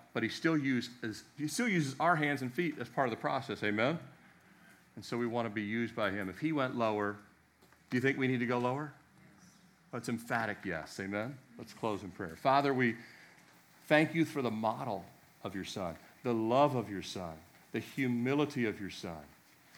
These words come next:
We're so naturally filled with pride and resistance and ourself and our self-love and our self-worth.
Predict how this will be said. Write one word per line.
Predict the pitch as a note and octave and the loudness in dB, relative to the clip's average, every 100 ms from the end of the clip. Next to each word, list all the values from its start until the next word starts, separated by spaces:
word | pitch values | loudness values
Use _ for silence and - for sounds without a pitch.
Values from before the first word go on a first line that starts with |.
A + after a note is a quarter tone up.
| - - - | -20 -20 -8
We're | A#2+ B2+ | -2 0
so | C#3+ C#3+ | 2 2
naturally | B2 B2 C#3 C#3+ B2+ | 4 4 2 0 -2
filled | - C#3 B2+ | 0 -2 -2
with | A#2 - | -4 -6
pride | - C3 B2 C3 B2 | -2 2 4 2 0
and | G#2 | -2
resistance | F#2 F2 A#2+ C3 - C3+ B2+ A#2+ | -6 -4 -4 -4 -2 -2 -2 -4
and | G#2 F2 - - - | -6 -8 -10 -20 -6
ourself | F2+ F2 - - D3 C3+ C3+ B2+ | -4 -4 -6 -4 2 4 2 0
and | |
our | F#2+ - | -6 -6
self-love | - C3+ B2+ - A#2+ B2 C3+ | -4 -2 -2 -2 0 2 2
and | A#2+ | 0
our | F#2 | -4
self-worth. | F#2 - C3 C3 C3 A2 B2+ C3+ | -4 -4 -2 -2 -2 0 0 0